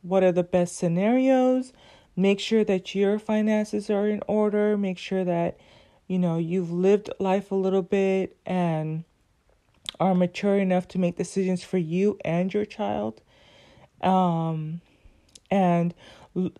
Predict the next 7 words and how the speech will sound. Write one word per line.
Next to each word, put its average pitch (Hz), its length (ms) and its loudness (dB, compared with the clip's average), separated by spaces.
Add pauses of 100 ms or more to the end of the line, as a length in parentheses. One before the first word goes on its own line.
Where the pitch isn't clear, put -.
(240)
learn 208 680 2 (260)
what 196 280 0
are 196 100 2
the 180 140 -2
key 202 240 -4
qualities 190 800 -2 (100)
of 170 300 -2